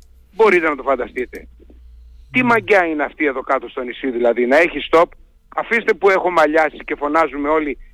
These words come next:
Speaker 1: «Έχεις, δεν έχεις προτεραιότητα, σταμάτα, ήλεγξε και μετά πέρασε».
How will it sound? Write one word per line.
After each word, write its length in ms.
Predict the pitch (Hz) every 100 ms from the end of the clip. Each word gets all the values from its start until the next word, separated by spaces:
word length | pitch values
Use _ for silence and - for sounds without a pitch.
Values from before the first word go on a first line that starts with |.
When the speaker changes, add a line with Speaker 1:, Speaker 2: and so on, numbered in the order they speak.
| -
Speaker 1:
«Έχεις, 340 | 175 190 180
δεν 180 | 156 156
έχεις 220 | 180 -
προτεραιότητα, 600 | 170 160 151 160 190 196
σταμάτα, 640 | 170 170 175 196 196 185 - - _ -
ήλεγξε 460 | 180 196 190 -
και 140 | 170 185
μετά 280 | 196 214 202
πέρασε». 400 | 160 117 -